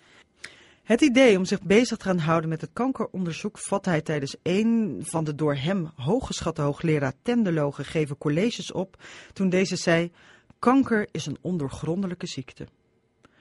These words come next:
Moerman koos voor een ongebruikelijk proefdier, de postduif. Hij was namelijk in zijn jeugd reeds een enthousiast postduivenliefhebber geworden en wist dus al vroeg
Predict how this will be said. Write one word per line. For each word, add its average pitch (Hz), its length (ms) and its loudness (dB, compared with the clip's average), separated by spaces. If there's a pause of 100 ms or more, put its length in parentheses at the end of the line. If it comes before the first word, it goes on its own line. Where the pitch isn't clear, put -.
(220)
Moerman 262 480 4
koos 202 340 2
voor 139 120 -6
een 147 160 -4
ongebruikelijk 190 800 0
proefdier, 120 580 -6 (320)
de 277 80 -2
postduif. - 720 -2 (540)
Hij 170 120 -6
was 175 100 0
namelijk 196 320 2
in 165 100 -2
zijn 147 160 -2
jeugd 175 400 -2 (240)
reeds 175 320 0
een 175 100 -6
enthousiast 175 520 -2 (120)
postduivenliefhebber 156 1000 2
geworden 151 440 -2 (320)
en 175 240 2
wist 220 300 0
dus 156 180 -2
al - 120 0
vroeg - 540 -2